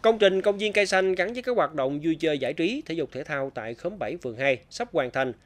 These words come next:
trong niềm vui của nhân dân hai bên đường Sương Nguyệt Anh và cả người dân vùng ven thành phố. Từ nay, trên mặt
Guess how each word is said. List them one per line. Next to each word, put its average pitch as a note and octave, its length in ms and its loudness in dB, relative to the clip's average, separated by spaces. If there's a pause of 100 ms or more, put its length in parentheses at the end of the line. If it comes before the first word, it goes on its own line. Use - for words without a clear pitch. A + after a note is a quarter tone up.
(180)
trong G#3 240 4
niềm D3+ 200 -2
vui F3 160 4
của D3+ 120 -4
nhân E3 240 -4
dân D3 320 -4
hai D3 160 -6
bên D3 220 -6
đường B2 240 -6
Sương D3+ 180 -6
Nguyệt C3 140 -4
Anh D3 200 -2 (380)
và E3 200 6
cả D3+ 220 -4
người E3+ 220 -6
dân D#3+ 200 2 (160)
vùng C3 240 -6
ven C3+ 180 -2
thành G#2+ 160 -10
phố. F#3 280 2 (680)
Từ G3+ 100 4
nay, G#3+ 260 2
trên G#3+ 200 0
mặt F3 140 -4